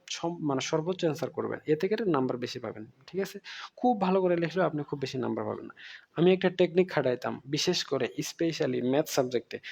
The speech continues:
কারণ থিওরিতে তো সময় পাওয়া যায় না, থিওরিতে এই টেকনিকটা খাটা যায় না, এটা আর কি, কিন্তু ম্যাথে কিন্তু খাটা যায়। থিওরিতে আপনি খাটাতে পারেন ক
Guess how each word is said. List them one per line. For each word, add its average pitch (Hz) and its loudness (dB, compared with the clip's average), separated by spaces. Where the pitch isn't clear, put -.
কারণ 190 4
থিওরিতে 180 2
তো 175 -2
সময় 160 2
পাওয়া 156 2
যায় 143 0
না, 175 2
থিওরিতে 147 -2
এই 135 0
টেকনিকটা 131 -6
খাটা - 2
যায় 123 6
না, 110 -4
এটা 117 -6
আর 113 -4
কি, - -18
কিন্তু 127 -6
ম্যাথে 143 0
কিন্তু 151 0
খাটা 113 -2
যায়। 110 -4
থিওরিতে 180 6
আপনি 175 6
খাটাতে 156 2
পারেন 135 2
ক 131 -8